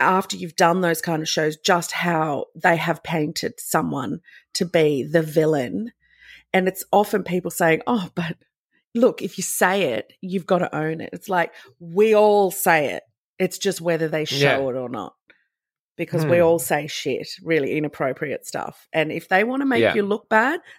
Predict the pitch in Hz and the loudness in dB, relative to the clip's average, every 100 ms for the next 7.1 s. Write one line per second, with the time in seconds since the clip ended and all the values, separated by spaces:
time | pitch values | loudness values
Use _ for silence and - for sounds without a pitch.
0 | _ 190 202 175 165 143 - 226 214 233 | _ -6 -6 -2 0 0 0 0 0 2
1 | 254 208 202 185 175 175 165 170 165 160 | 2 2 0 -2 -2 -4 -6 -6 0 0
2 | 151 147 - 117 - 165 - - 180 160 | 0 -2 -8 -12 -2 -2 -2 -2 2 2
3 | 165 - - 151 - 160 - 190 - 175 | 0 -4 -2 -4 -4 -8 0 0 0 -4
4 | 151 - 170 151 147 - - - _ _ | -4 -6 0 2 2 -4 -18 -18 _ _
5 | 165 147 147 - _ 170 190 165 - 156 | 2 2 -2 -6 _ -2 0 2 2 2
6 | 151 - 143 147 147 - - - - - | 2 0 0 0 -2 -6 -8 -10 -12 -16
7 | - | -20